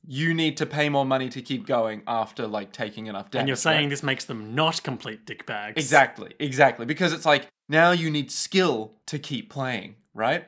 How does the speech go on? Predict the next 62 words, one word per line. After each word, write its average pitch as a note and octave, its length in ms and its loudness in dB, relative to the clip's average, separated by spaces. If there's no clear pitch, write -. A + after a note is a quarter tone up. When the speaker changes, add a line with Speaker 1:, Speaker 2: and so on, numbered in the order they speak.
Speaker 1:
As D#3 140 -4
opposed G#3+ 420 -4
to F3+ 160 -2
what D#3 280 2
I A#3+ 220 4
imagine C#3 600 0
Ubisoft D3 600 -4
or B2 120 -8
E B2+ 120 -10
A F3+ 180 0
would A#2+ 180 -8
do, G#2+ 200 -12
which A#2+ 200 -12
is, A#2 180 -10
if D#3+ 200 -10
you A3+ 300 -6
kill G#3+ 320 0
enough F3 320 0
people C3 600 -10
and C3 120 -12
you C3 60 -8
pull F#3+ 240 -6
the F3+ 80 -12
trigger E3+ 300 -8
and B2+ 100 -8
hit F#3 160 -10
someone, C3+ 260 -6
they'd C#3 60 -6
be C#3 60 -6
Speaker 2:
You're, C#3+ 80 -2
Speaker 1:
like, C3 160 -6
"Great, C4+ 280 0
that's D3+ 100 0
Speaker 2:
you're G#3+ 120 6
Speaker 1:
your G#3 80 2
Speaker 2:
out F3 180 6
Speaker 1:
quota." F#3+ 200 0
Speaker 2:
of, - 80 -10
you're F#3+ 220 0
out C#3+ 180 2
of F3 140 -2
ammo. F3+ 320 0
Speaker 1:
Yeah, C#4 160 6
Speaker 2:
Buy F#3+ 100 2
more. A3 80 12
Speaker 1:
basically, G#3 580 6
yeah. A3+ 320 6
<laughs> G#3 60 0
It's F#3+ 120 -6
like, F3+ 220 2
"Oh, E4 100 -8
did G#3+ 100 -8
you G4+ 80 -2
wanna A4 160 -2
buy A3+ 240 6
another G3+ 240 2
clip?" G3+ 380 -4
And A#2 100 -14
you're A2+ 80 -8
like, - 160 -12
"Excuse F3 960 4
me? C4 240 2